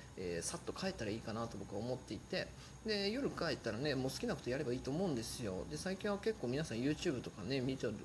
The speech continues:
見てると思うので、まあ、好きな動画見れますしね。で、まあ、まあ、注意しないといけないのは、それでちょっと夜更かししちゃうと良くないので、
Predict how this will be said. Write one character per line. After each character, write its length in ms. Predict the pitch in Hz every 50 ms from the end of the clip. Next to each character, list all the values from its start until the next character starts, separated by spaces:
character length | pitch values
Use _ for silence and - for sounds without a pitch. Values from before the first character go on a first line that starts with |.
| -
見 160 | 113 139 151 143
て 120 | - 127
る 100 | 110 101
と 120 | - -
思 220 | 110 113 123 131 117
う 20 |
の 160 | 107 90 82
で、 200 | 120 127 110 95 - - - - - - - -
ま 60 | 180
あ、 20 |
好 80 | - -
き 100 | - 180
な 80 | 147
動 140 | 139 131 120
画 80 | 120 120
見 140 | 117 120 127
れ 100 | 131 131
ま 160 | 131 131 135
す 140 | - - -
し 160 | - - -
ね。 140 | 101 95 - - - - 170
で、 280 | 185 202 196 190 190
ま 240 | 190 208 202 143 113
あ、 40 | - - - - - - - - 180
ま 100 | 190 160
あ、 40 | - - - -
注 160 | - - 359
意 60 | 302 -
し 100 | - 151
な 60 | 131
い 60 | 117
と 100 | - 113
い 20 |
け 60 | - 117
な 80 | 110
い 20 | 101
の 60 | 92
は、 40 | 120
そ 140 | - -
れ 60 | 156 160
で 60 | 160
ち 100 | - 175
ょ 20 |
っ 40 | -
と 60 | -
夜 140 | 107 127 127
更 60 | - -
か 80 | 151
し 60 | 131
し 100 | - -
ち 80 | - -
ゃ 60 | 110
う 40 | 104
と 120 | - 113
良 80 | 113 113
く 100 | - 120
な 100 | 107 95
い 60 | 82
の 100 | 69 64 -
で、 160 | 156 147 -